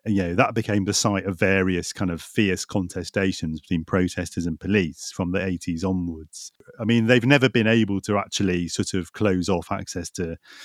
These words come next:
Trafalgar Square, but there's been a real prol-,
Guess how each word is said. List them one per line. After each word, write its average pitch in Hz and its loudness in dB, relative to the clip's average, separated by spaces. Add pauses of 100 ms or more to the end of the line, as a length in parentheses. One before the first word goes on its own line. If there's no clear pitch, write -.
(280)
Trafalgar 110 2
Square, 123 4 (100)
but 107 6 (640)
there's 117 6
been 135 6
a 123 4 (120)
real 131 4
prol-, 117 0